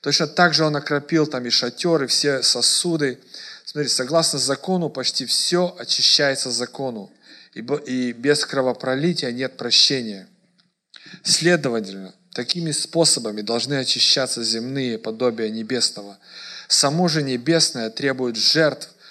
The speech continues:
лучше, чем эти. Ведь Христос вступил не в рукотворное святилище, которое есть не более, которое есть не более, чем отпечаток истинного, но в само небо, и теперь он предстал перед лицом Бога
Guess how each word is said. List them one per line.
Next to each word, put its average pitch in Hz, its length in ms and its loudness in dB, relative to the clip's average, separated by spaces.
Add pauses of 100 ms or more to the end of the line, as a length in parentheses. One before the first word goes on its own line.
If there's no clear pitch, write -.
(140)
лучше, 131 400 2
чем 117 280 0
эти. - 380 -4 (840)
Ведь 131 140 0
Христос 180 540 2
вступил 170 640 2
не 143 160 2
в 143 60 2
рукотворное 147 760 2
святилище, 131 800 0
которое 135 360 2
есть 147 340 0
не 123 200 -8
более, 127 680 2 (480)
которое 147 340 4
есть 156 280 2
не 131 100 -2
более, 143 380 4
чем 127 240 2
отпечаток 135 640 -4 (100)
истинного, 107 640 -2 (600)
но 123 100 -6
в - 40 2
само 165 520 4
небо, 156 460 2
и 110 200 -6
теперь 170 340 0
он 156 140 0
предстал 156 560 2
перед 135 240 0
лицом 135 580 0
Бога 143 540 2